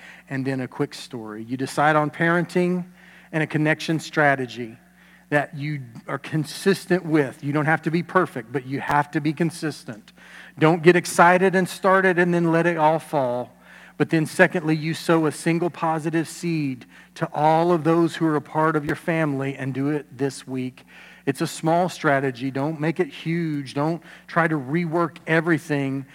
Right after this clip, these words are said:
but just simply be consistent and start small and let it be something that is a blessing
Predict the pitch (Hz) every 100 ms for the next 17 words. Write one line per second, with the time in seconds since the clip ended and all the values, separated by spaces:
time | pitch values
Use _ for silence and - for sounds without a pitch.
0 | - - 160 131 170 - 180 170 160 160
1 | 147 156 - 151 143 - 185 185 - 208
2 | 202 - - - - - 143 135 - 156
3 | 160 - - 147 139 135 131 139 139 139
4 | 151 160 135 143 - 147 135 147 139 139
5 | 117 135 131 135 135 120 127 120 120 127
6 | - 139 127 131